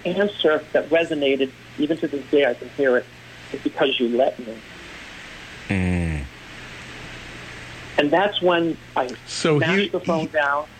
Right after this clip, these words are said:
Speaker 3: he was
Speaker 1: Yep.
Speaker 3: putting up the case that this was all consensual.
Speaker 1: Yeah, I guess you could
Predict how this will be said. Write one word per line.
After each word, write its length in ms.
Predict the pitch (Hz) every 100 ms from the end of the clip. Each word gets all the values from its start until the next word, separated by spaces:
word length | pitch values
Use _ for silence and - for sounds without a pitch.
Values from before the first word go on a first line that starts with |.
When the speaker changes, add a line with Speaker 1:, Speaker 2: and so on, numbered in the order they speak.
| -
Speaker 3:
he 260 | - 170 180
was 180 | 190
Speaker 1:
Yep. 100 | 147
Speaker 3:
putting 260 | 151 156 143
up 160 | 135 -
the 100 | 131
case 380 | 147 131 120
that 240 | - 123 113
this 200 | 135 -
was 180 | 120 117
all 180 | 110 110
consensual. 720 | 113 104 123 113 - 98 - - - - - - - - - - - - - - - - - - - - - - - - - -
Speaker 1:
Yeah, 360 | 196 185 180 180 - -
I 80 | 139
guess 240 | 156 -
you 60 | 151
could 140 | 131